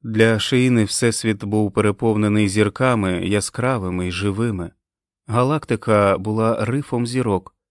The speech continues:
що манив її плисти вздовж його нескінченного простору. Але тут була тільки одна істота, яка могла це побачити, тільки Шийна.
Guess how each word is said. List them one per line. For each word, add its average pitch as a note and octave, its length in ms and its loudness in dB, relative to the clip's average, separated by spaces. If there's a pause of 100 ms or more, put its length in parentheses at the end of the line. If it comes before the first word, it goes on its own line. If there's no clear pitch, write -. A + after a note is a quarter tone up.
(180)
що G2+ 300 -2
манив G#2 400 0
її G2+ 240 -2
плисти G#2+ 460 -4
вздовж F#2+ 460 -4
його F#2+ 220 -2
нескінченного F#2+ 1120 -4
простору. F2+ 680 -10 (1040)
Але A#2 340 2
тут D#3 280 -2
була A2 340 2
тільки A2 380 -4
одна G2+ 340 0
істота, G#2 480 -4
яка F#2 340 0
могла F#2 320 0
це F#2+ 180 -4
побачити, F#2 720 -4 (400)
тільки C3+ 320 -4
Шийна. F2+ 500 -4